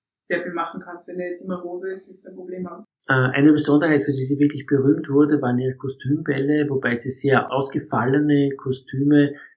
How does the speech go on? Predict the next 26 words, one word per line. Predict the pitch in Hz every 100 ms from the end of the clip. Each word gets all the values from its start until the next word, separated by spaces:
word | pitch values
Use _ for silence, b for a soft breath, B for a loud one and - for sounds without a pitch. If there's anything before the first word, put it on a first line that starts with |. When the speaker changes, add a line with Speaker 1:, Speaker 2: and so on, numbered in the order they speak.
| _
Speaker 2:
selbst | - 127 - -
genutzt | 131 127 143 - -
hat. | 190 196 - -
Eines | 135 139
der | 135
bekanntesten | 139 131 113 120 127 143 - 151 139
ist | 127 -
das | 123 - - _
Fountain | 113 113 135 - -
Dress | 147 147 214 -
oder | 123 123
Fountain | - 98 120 131
Costume, | 127 123 - - 170 175 180 B B B -
das | 139 -
einen | 131 143
Brunnen | 127 139 151 135 117
darstellt. | 107 92 113 - - - - - 127
Auch | 123
das | - 135 156
kann | 160 156
man | 131
heute | 131 131
noch | 127
im | 131
Internet | 135 135 135 135 -
finden. | 147 160 180 180